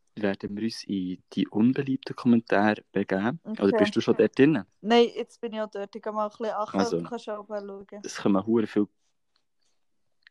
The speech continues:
Speaker 1: Kommentar, Kommentar, weißt du,
Speaker 2: Ja, ja, die sind
Speaker 1: Antworten.
Speaker 2: alle am Fighten hier drinnen.
Speaker 1: Leck du mir. Die sind wirklich
Speaker 2: Ui, das
Speaker 1: einfach
Speaker 2: sind ja richtige Konversationen.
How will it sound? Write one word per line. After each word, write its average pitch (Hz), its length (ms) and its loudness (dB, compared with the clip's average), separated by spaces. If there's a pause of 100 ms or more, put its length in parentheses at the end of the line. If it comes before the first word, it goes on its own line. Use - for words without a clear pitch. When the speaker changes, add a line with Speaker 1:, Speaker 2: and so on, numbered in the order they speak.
Speaker 1:
Kommentar, 98 580 2
Kommentar, 110 500 -2
weißt 170 100 -12
du, 95 120 0
Speaker 2:
Ja, 226 140 6
ja, 233 180 4
die - 60 0
sind - 120 -14
Speaker 1:
Antworten. 226 260 -6
Speaker 2:
alle 233 120 -6
am 214 120 -16
Fighten 214 560 -12
hier 196 240 -14
drinnen. 190 380 -16 (3000)
Speaker 1:
Leck 98 480 -6 (180)
du 95 120 -2
mir. 92 340 -4 (1400)
Die - 200 -8
sind 113 320 -2
wirklich 262 340 -4
Speaker 2:
Ui, 240 60 -6
das 247 140 -10
Speaker 1:
einfach - 180 -6
Speaker 2:
sind 262 80 0
ja 233 60 8
richtige 247 440 -2
Konversationen. 214 1120 -8